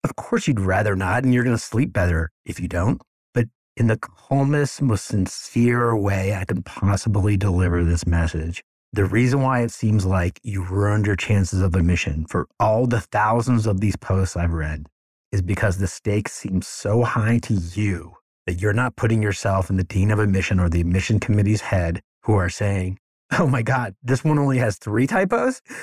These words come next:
'Cause that person, they may have just sent their boss an email with a typo or two typos or three typos.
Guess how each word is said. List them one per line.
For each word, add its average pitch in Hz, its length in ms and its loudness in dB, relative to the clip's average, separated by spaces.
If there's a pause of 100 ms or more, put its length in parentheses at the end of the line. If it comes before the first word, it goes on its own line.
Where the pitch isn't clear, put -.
(120)
'Cause - 140 2
that 180 220 0
person, 196 320 0 (400)
they 127 120 2
may 151 180 2
have 139 300 0 (240)
just 131 220 0
sent 139 140 0
their 127 80 0
boss 113 360 2
an 123 120 2
email 110 420 0
with 104 140 -2
a 101 120 -4 (200)
typo 104 600 -2 (180)
or 147 100 -2
two 294 160 2
typos 110 640 0
or 226 100 2
three 269 340 0
typos. 87 600 -4